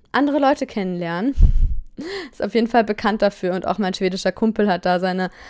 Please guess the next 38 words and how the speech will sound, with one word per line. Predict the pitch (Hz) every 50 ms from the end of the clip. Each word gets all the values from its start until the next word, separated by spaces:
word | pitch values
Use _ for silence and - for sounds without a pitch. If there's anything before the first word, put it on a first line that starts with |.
| - - -
amerikanische | - 240 285 311 294 - 247 226 233 233 - 247
Freundin | 233 - - 190 190 190 175 175 -
kennengelernt. | - - 175 175 175 175 175 170 170 165 165 175 -
Das | 185 - -
ist | - -
so | - 180
der | 175 - 170 165 170 180 - _ -
Klassiker. | - - 170 175 - - - - - - 165 _ _ _ _ _ _
Man | - 220 226 226
kann | 226 - 233 240 262 262
übrigens | - 233 - - 247 233 226 220 226 -
auch | - - 190 190 180
direkt | - _ - 226 247 269 294 294 - -
über | - 220 208 220 208 208 208 208 - -
Immobilienagenturen | - 208 214 202 185 170 202 233 247 262 254 240 233 - 180 208 208 214 214 208 - - 220 214 208 202 202
gehen, | 196 202 196 196 202 196 196 196 - _ _
aber | - - 190 190 190 180 190 185 185 190 180 - _ -
die | - 226 220 214 202 - -
Agenturen | 180 202 202 208 202 202 - 220 214 202 202 190
sind, | 175 202 202 202 202 196 -
wie | 190
ich | 185 -
gerade | - - 196 190 -
schon | - 185 180
gesagt | 180 175 - 175 185 - -
habe, | 185 180 -
in | 190 208
der | 208 202 196
Regel | 220 214 196 196 190 -
auch | - 185 220 220 -
auf | - 190 -
den | - 180 190 190
genannten | 185 175 170 175 175 170 - - 170 170
Seiten, | - 190 202 220 214 - 196 185
also | 175 180 165 175
P | - - - 180
A | - -
P, | - - 214 214 208 190